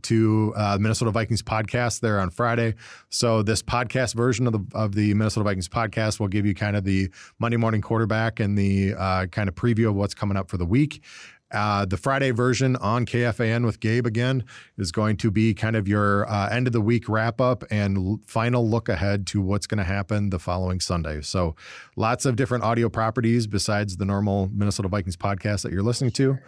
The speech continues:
And, um, there's just a lot of fun, uh, content that we're gonna bring you guys this season. And hopefully there's something for everybody, and, uh, tune in as much as you can.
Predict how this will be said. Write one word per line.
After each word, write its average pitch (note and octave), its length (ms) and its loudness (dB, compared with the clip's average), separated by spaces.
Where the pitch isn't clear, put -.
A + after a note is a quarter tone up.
And, G#2 260 0
um, G2 160 0
there's G2+ 180 0
just G2 120 -4
a G2+ 40 -2
lot G2+ 200 2
of G2+ 100 -2
fun, G2+ 440 -2
uh, F#2 340 -4
content G#2 400 -2
that G#2 80 -2
we're F#2+ 240 0
gonna G2 180 -2
bring G2 200 0
you F#2+ 100 0
guys F#2+ 320 -2
this F#2 100 -6
season. G2+ 340 -2
And F2+ 160 0
hopefully G2 460 -2
there's G2+ 140 -2
something A#2+ 220 0
for A#2 120 -2
everybody, A2+ 520 2
and, G2+ 180 2
uh, F#2 200 0
tune A2 200 0
in A2+ 100 0
as G2 100 -2
much F#2+ 220 -4
as G2 60 -6
you G2 60 -6
can. E2 360 -4